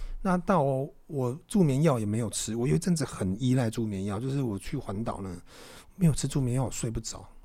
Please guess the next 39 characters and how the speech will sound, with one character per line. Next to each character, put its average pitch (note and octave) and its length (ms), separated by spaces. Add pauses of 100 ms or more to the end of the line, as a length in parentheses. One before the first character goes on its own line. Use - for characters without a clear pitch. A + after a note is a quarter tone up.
(420)
那 C#3+ 320
到 C#3 200
后 C#3 180
来 G#2+ 120
我 G2 120
觉 - 120
得 A#2 60
我 G#2+ 40
不 A#2 160
能 G2+ 160
这 G2+ 100
样 F#2+ 140
子， E2+ 140
后 C3 160
来 G#2+ 100
我 G2 160
就 A#2 220
慢 C#3 200
慢 C3+ 320
的 A2+ 120
去 A#2+ 160
调 G#2 200
试 G#2+ 160
自 G#2+ 160
己， - 200 (420)
然 G#2+ 180
后 A#2+ 480
让 C3+ 220
自 B2 160
己 - 180
习 G#2 320
惯 G#2+ 220
自 G#2 160
己 G2 180
的 E2+ 300
状 G#2 260
况。 - 240 (760)
然 - 100
后 C#3+ 260